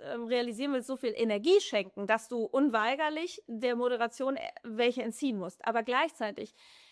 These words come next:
ich moderiere seit über zehn Jahren. Ich hab in dem Bereich von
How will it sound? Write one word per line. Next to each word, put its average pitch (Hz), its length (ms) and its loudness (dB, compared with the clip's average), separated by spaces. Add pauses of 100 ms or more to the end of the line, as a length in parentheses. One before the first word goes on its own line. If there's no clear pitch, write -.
(100)
ich 240 120 0
moderiere 269 460 2
seit 254 220 0
über 277 260 0
zehn 269 220 -4
Jahren. 208 280 -2
Ich 214 160 -8
hab - 180 -4
in 247 180 -2
dem 269 180 0
Bereich 254 520 0
von 247 500 0